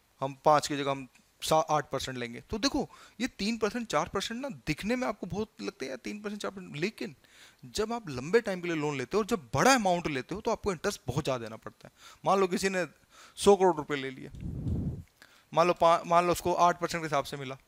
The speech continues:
ठीक है, फिर पता चला उसको बारह परसेंट के हिसाब से आरबीआई दे रही है। अगर मान लो जो फास्ट इन्फ्लेशन का टाइम चल रहा है, यानी कि बात करें तो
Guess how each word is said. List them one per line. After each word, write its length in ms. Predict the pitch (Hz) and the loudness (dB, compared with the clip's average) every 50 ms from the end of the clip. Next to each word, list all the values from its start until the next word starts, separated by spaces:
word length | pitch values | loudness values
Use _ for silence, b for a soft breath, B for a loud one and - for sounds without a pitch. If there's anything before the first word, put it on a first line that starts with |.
| _ _ _ - | _ _ _ -8
ठीक 160 | 185 - - | -8 -8 -8
है, 60 | - - _ _ b b b b b b b b - | -14 -20 _ _ b b b b b b b b -2
फिर 100 | 185 185 | -2 0
पता 220 | - 190 170 185 | 2 4 4 4
चला 160 | 165 170 170 170 | 4 4 0 0
उसको 180 | - - 175 | -2 -2 0
बारह 200 | 147 143 143 151 | 2 2 2 2
परसेंट 280 | - 160 147 147 147 147 | 0 -4 -8 -8 -8 -8
के 60 | 156 | -6
हिसाब 180 | 139 147 139 135 | -2 -2 -4 -2
से 140 | - 147 147 | -2 -4 -2
आरबीआई 280 | 143 135 127 135 139 | -2 -2 -2 -2 -4
दे 100 | 131 135 135 | -4 -4 -4
रही 80 | 135 | 0
है। 60 | 139 135 | 0 0
अगर 200 | 131 139 147 143 | 0 0 -2 0
मान 240 | 139 139 139 143 147 | 2 2 2 2 2
लो 80 | 143 143 | 0 -2
जो 100 | 135 143 | -2 -4
फास्ट 360 | - - 151 151 151 - - | 0 4 4 4 4 4 0
इन्फ्लेशन 680 | 151 - 139 135 143 143 160 160 - 165 165 156 - 175 | -4 -6 -10 -8 -8 -6 -6 -4 0 2 2 2 2 0
का 100 | 160 160 | -2 -2
टाइम 180 | 151 143 135 135 | -2 -4 -4 -6
चल 160 | - - 131 123 | -6 -10 -10 -8
रहा 160 | 127 131 135 | -10 -12 -12
है, 80 | 147 - - _ 135 | -14 -18 -18 _ -10
यानी 180 | 131 135 139 | -8 -8 -8
कि 160 | 131 135 131 - B B B B B - | -8 -8 -12 -14 B B B B B -2
बात 180 | 135 131 - | -2 -2 -2
करें 140 | 135 139 131 127 | -4 -6 -6 -4
तो 200 | - 143 131 | -4 -6 -6